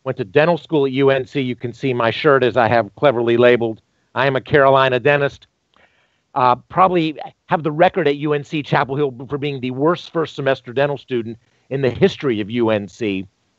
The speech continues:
I was our class president. I was coaching intramural football, playing intramural basketball and soccer, and dating a Dookie. Tell very few <laughs> people that. And midterms came, and I forgot to study, and I got slaughtered.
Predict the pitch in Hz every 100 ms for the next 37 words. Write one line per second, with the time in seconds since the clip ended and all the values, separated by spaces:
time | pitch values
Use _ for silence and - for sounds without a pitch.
0 | _ - 117 120 123 - 143 127 - 175
1 | 180 156 151 135 _ _ - 113 113 -
2 | 160 - 135 131 123 - 170 131 147 147
3 | 139 139 123 120 117 107 139 151 - 135
4 | 139 135 110 101 151 147 - 131 - _
5 | _ - 113 107 135 156 120 107 156 165
6 | 170 156 _ _ - 135 - _ _ _
7 | _ _ 151 139 165 160 151 156 - 175
8 | 139 120 113 127 _ _ _ _ 147 147
9 | 143 185 262 170 143 151 156 147 147 139
10 | 151 160 - 147 - 185 180 156 147 165
11 | 143 131 _ - 156 156 160 165 117 110